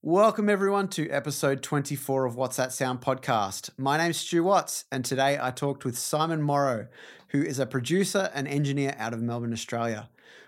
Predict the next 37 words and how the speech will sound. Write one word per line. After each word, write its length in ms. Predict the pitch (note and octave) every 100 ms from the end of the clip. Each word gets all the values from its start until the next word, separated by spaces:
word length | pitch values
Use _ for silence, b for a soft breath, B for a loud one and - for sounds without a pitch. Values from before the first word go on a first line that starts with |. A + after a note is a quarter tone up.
| B
We 180 | D3 F3+
talked 460 | F3+ F3+ F#3 F3+ E3+
about 540 | D3+ D#3 D3 A2+ -
how 400 | - D#3+ F#3 G3+
important 640 | G3+ E3+ D3 F3+ G3 F#3 F3
it 140 | D#3
is 260 | D3 D3+ -
to 180 | - C#3
have 340 | A2+ C#3+ C3+ -
very 540 | C3 B2 B2 D#3+ E3+ D#3+
high 240 | D3+ C#3+
quality 440 | C#3+ D#3 D#3 D3
performers 600 | C#3 C3 - D3 D3 C3+
on 240 | D3 C3+ C3
your 260 | B2+ B2+
recordings, 760 | B2 A#2+ D3 D3 D3 D3 C#3+ - B B B -
uh, 140 | F2
to 200 | A2 A#2+
allow 260 | A2+ A#2 A#2+
for 140 | -
the 80 | A2+
best 340 | G2+ B2+ A#2+ -
results. 600 | G#2+ A2+ G#2+ - - - _ B B B B B B -
How 520 | D3+ D#3 D#3 D#3+ -
important 380 | D#3 D3 A3+ G#3+
it 100 | F#3
is 140 | F3+
to 120 | F3+
keep 400 | D#3+ - F#3+ G3 -
leveling 600 | D#3 D3+ F#3+ F3 F3+ F3
up 200 | E3 -
your 140 | D#3+
business 600 | C3 D3+ D#3+ E3+ E3+ - B B B
so 260 | - D#3 C#3
that 240 | C#3+ C#3+
you 160 | D3 D#3
can 380 | D#3 C3+ A#2